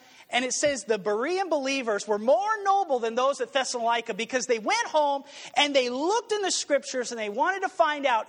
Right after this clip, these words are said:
if, if really that is what the scriptures had to say. And so you, me, all of us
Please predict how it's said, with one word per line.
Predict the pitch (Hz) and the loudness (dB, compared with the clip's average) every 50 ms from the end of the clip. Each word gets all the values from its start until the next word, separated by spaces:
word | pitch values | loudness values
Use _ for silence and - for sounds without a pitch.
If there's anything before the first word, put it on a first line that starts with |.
| - | -8
if, | - 359 427 453 320 220 - - - - | -4 0 2 2 2 2 0 -16 -18 -8
if | - 571 480 466 370 254 - - - | -2 0 4 4 4 2 2 -12 -12
really | 247 240 359 440 480 466 392 269 190 160 165 - - - - - _ - | -6 0 2 2 2 2 0 -2 -4 -6 -10 -14 -16 -20 -20 -20 _ -2
that | 254 262 269 | 0 0 0
is | 254 233 - - | 0 -2 -6 -6
what | 214 233 240 214 180 170 - - - - | -2 0 2 2 2 -2 -6 -16 -18 -14
the | 185 170 | -8 -8
scriptures | - - 202 185 175 - - 160 147 - | -6 -4 -4 -6 -6 -6 -12 -12 -12 -12
had | - 156 139 139 | -14 -14 -16 -16
to | 143 - | -14 -14
say. | - - 151 123 113 - _ _ _ _ _ _ _ _ _ _ _ _ _ _ _ _ _ _ _ _ _ - | -14 -12 -14 -14 -18 -20 _ _ _ _ _ _ _ _ _ _ _ _ _ _ _ _ _ _ _ _ _ -16
And | 175 175 | -10 -6
so | - - 214 196 | -4 -2 -2 -2
you, | 190 180 190 226 277 330 320 240 190 160 147 - _ _ | -4 -6 -8 -6 -4 -4 -4 -4 -4 -6 -10 -14 _ _
me, | 185 185 233 285 294 240 180 170 - | -10 -6 -4 -4 -4 -4 -6 -8 -2
all | - 220 262 294 302 | 0 2 2 2 0
of | 262 202 | -2 -4
us | 202 165 147 - - - - - - | -6 -6 -6 -8 -10 -12 -12 -14 -16